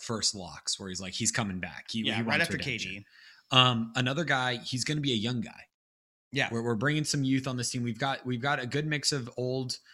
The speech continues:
Speaker 1: with, um, you know, A D and K D coming back, but then we've got some young guys in Tatum and Zion and Bam. Another guy who's super young, who we have a lot of faith in, is Cade Cunningham.
Speaker 2: Now, this is a bit of a gamble on our side.
Speaker 1: We're, we're, we're taking a reach here.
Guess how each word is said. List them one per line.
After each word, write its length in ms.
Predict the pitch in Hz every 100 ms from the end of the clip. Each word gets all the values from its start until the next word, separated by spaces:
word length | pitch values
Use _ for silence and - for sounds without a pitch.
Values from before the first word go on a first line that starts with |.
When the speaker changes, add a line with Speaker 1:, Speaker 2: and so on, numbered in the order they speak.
| - -
Speaker 1:
with, 260 | 117 113 127
um, 420 | 110 101 98 98
you 120 | 113
know, 160 | 104 107 117
A 160 | 120
D 260 | 117 123 117
and 100 | 113
K 240 | - 113
D 260 | 113 113 110
coming 320 | 113 110 107
back, 380 | 101 98 101 - - -
but 80 | 110
then 80 | 113
we've 100 | 113
got 160 | 120
some 140 | - 120
young 180 | 110 110
guys 260 | 107 107
in 100 | 107
Tatum 420 | 101 113 110 107 107
and 140 | 101
Zion 400 | 101 95 95 98
and 140 | 92 92
Bam. 380 | 98 95 95 92 - - -
Another 240 | 113 147
guy 240 | 131 117
who's 180 | 101 101
super 580 | - - - 190 185 156
young, 340 | 127 117 113
who 120 | 110 110
we 120 | 139
have 100 | 123
a 60 |
lot 440 | 104 110 123 113 135
of 100 | 123
faith 280 | 113 107 107
in, 220 | 101 101 _ _
is 120 | 107
Cade 260 | - 117 98
Cunningham. 360 | 98 87 - - _ _ _ _ -
Speaker 2:
Now, 180 | 156 151
this 260 | 160 233
is 100 | 277
a 60 | 233
bit 140 | 190
of 80 | 185
a 60 | 170
gamble 440 | 143 131 120 110
on 160 | 101 95
our 140 | 90
side. 300 | - 90 -
Speaker 1:
We're, 200 | 113 131
we're, 200 | 131 156
we're 100 | 151
taking 280 | 156 202 196
a 40 |
reach 280 | 170 151 -
here. 180 | -